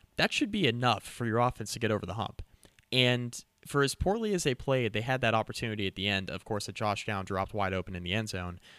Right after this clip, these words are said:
But there were plenty of chances that Carolina had in this game to, to move the ball down the field. They weren't really able to do it.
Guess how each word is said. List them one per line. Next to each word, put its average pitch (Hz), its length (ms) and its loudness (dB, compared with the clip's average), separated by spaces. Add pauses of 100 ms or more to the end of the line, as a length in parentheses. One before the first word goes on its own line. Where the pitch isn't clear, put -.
(360)
But 110 220 6 (240)
there 170 200 0
were 240 140 0
plenty 156 400 0
of 107 60 0
chances 117 400 -4
that 101 60 -10
Carolina 107 480 -2
had 98 220 0
in 98 60 -12
this 98 180 -4
game 95 380 0
to, - 140 -14
to - 180 -16
move 113 160 -4
the - 80 -14
ball 104 140 0
down 98 180 -2
the 95 60 -8
field. 95 200 -4
They 90 80 -4
weren't 104 240 -6
really 92 340 -2
able 92 180 -4
to 87 60 -6
do 82 220 -10
it. 87 160 -6